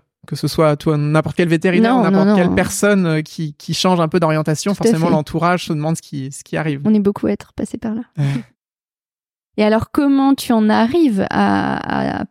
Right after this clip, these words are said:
Speaker 2: à te dire, je, je vais faire une école de commerce ?
Speaker 1: Alors, euh, bah, forcément, comme je le disais au début, j'ai été un petit peu influencé par, euh, ma mère, euh, qui est passée à, à peu près par le même, euh, chemin que moi il y a, il y a quelques années, euh, parce qu'elle a fait médecine,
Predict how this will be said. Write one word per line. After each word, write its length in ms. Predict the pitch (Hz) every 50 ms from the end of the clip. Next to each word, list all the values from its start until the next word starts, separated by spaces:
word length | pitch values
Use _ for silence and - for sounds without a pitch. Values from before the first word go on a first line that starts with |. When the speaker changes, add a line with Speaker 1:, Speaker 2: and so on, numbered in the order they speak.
| _ - -
Speaker 2:
à 200 | - - 226 214
te 100 | - -
dire, 260 | 196 180 190 240 294 269
je, 380 | 226 202 196 185 180 185 -
je 140 | 196 185 185
vais 100 | 185 190
faire 220 | 185 - 277 269 -
une 80 | 214
école 220 | 208 208 - 226 208
de 60 | 208
commerce ? 320 | - 214 202 196 190 190 - _ _ _ _ _ _ _ _ _ _ _
Speaker 1:
Alors, 360 | - 147 143 143 143 147 147 139
euh, 100 | 139 147
bah, 140 | 143 143
forcément, 340 | 143 - 160 - 175 165 180 185
comme 120 | 180 151
je 120 | 139 151
le 60 | 160 160
disais 300 | 156 165 165 175 190 190
au 60 | 175
début, 340 | 160 165 151 170 190 196 190
j'ai 80 | 165
été 100 | 143 -
un 80 | 143 147
petit 140 | - - -
peu 80 | 202 -
influencé 560 | - 180 165 - - 190 170 151 - 185 180
par, 220 | - 175 151 143
euh, 160 | 143 135 135
ma 120 | 131 139 131
mère, 420 | 139 143 165 208 226 208 - _ _ _ - -
euh, 480 | 139 135 135 131 131 131 131 131 135
qui 260 | 131 - - - - 123
est 60 | 127
passée 400 | - 139 135 - - 175 165 143
à, 80 | 127 127 - - -
à 120 | - 143 131
peu 100 | - 147
près 160 | - - 185
par 140 | - 160 139
le 100 | 131 135
même, 300 | 135 151 160 170 175 165
euh, 240 | 156 147 143 139 139
chemin 320 | - - 180 170 170 170
que 160 | 165 - - 175
moi 260 | 165 165 175 180 175
il 60 | 170
y 60 | 151
a, 420 | 139 135 135 - - - 156 156 180 190 190 190 185 _ _ _ _ _ -
il 60 | 175
y 60 | 160
a 60 | 147 143
quelques 320 | - 170 165 - 180 170
années, 300 | 165 151 151 190 302 - _ _ _ _ _ _ _ _ _ _ - -
euh, 380 | - 147 143 139 139 135 139 143
parce 160 | 147 - -
qu'elle 100 | 139 139
a 60 | 147
fait 180 | 135 - 170 175
médecine, 640 | 165 156 - - - - 180 208 254 233 175 139